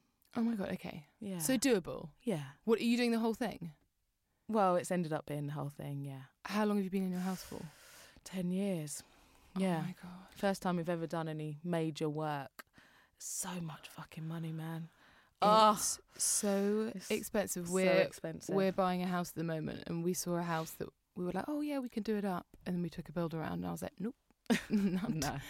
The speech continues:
Speaker 1: not going to do that." <laughs> It's just
Speaker 2: And London builders,
Speaker 1: And
Speaker 2: they
Speaker 1: also, you know that you, they'll give you a price, and then it'll be another
Speaker 2: Oh,
Speaker 1: sort
Speaker 2: yeah.
Speaker 1: of million pounds on top of that, and then it's just, yeah, it's all too, it's all too scary and grown up. So you're very brave and well done.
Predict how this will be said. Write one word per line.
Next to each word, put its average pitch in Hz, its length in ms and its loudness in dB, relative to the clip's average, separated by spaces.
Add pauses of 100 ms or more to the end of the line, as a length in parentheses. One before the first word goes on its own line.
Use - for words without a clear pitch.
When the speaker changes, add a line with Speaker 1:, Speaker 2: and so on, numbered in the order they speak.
(180)
Speaker 1:
not - 300 -6
going 208 160 -2
to - 80 -8
do 208 160 -2
that." 226 200 0
<laughs> - 260 4
It's 285 580 6
just 220 240 0
Speaker 2:
And 175 100 -4
London 180 380 4
builders, 151 560 2
Speaker 1:
And 262 100 6
Speaker 2:
they 294 60 4
Speaker 1:
also, 330 240 6
you 285 240 6
know 285 320 8
that 202 260 2
you, 214 80 4
they'll 208 160 4
give 208 180 0
you 202 140 4
a 196 60 2
price, 180 420 0
and 180 100 0
then 175 140 2
it'll 165 160 -2
be 156 360 0
another 151 380 0
Speaker 2:
Oh, 233 280 6
Speaker 1:
sort 160 200 -2
Speaker 2:
yeah. 180 200 4
Speaker 1:
of 185 40 4
million 175 320 2
pounds 170 380 -2
on 175 80 -4
top 165 140 -8
of 175 120 -4
that, 151 260 0
and 127 100 -6
then 120 520 -6
it's - 200 -12
just, - 200 -10
yeah, - 200 -14
it's - 200 -6
all 185 140 -2
too, - 160 -4
it's 214 180 -2
all 254 120 -2
too 226 160 -4
scary 180 240 -2
and 175 80 -6
grown 160 180 -2
up. 156 160 -8
So 175 120 -4
you're 180 80 -2
very 185 180 2
brave 208 240 -6
and 190 80 -6
well 202 100 -2
done. 233 240 -2